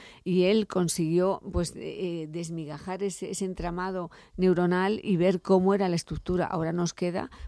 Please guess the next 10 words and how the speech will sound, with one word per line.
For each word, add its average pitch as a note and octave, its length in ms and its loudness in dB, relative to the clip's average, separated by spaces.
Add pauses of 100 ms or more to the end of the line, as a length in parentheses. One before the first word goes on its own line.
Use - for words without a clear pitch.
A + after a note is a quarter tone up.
pues, E3 200 -4
todos F3+ 220 2
los E3+ 120 0
estudios F3 440 -4
posteriores F3+ 680 -2
y F3+ 60 -2
qué F3 180 -2
se, F3+ 180 -2
qué - 220 0
pasa G3 460 -4